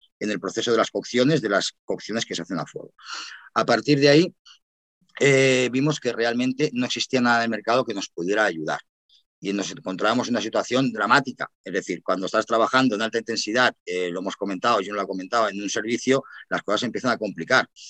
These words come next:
¿de acuerdo? Entonces tenemos que poner atención en detalles y en acciones repetitivas que no aportan ningún valor, pero que en cambio comprometen absolutamente el resultado final. Es decir, ha salido antes en la conversación, podemos tener productos súper bien elaborados y tal, pero después en el momento de la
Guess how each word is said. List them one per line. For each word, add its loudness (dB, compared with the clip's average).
¿de -2
acuerdo? 2
Entonces 0
tenemos -6
que -8
poner 0
atención 0
en 0
detalles 4
y 2
en 2
acciones 0
repetitivas 0
que -4
no 4
aportan 2
ningún 2
valor, 2
pero 0
que 0
en 0
cambio 2
comprometen -2
absolutamente 0
el -6
resultado 0
final. -6
Es -4
decir, 2
ha 0
salido 0
antes -4
en -4
la 0
conversación, -2
podemos -4
tener -4
productos -2
súper -2
bien 0
elaborados 2
y -8
tal, 0
pero -4
después -6
en -2
el -2
momento -4
de -2
la 0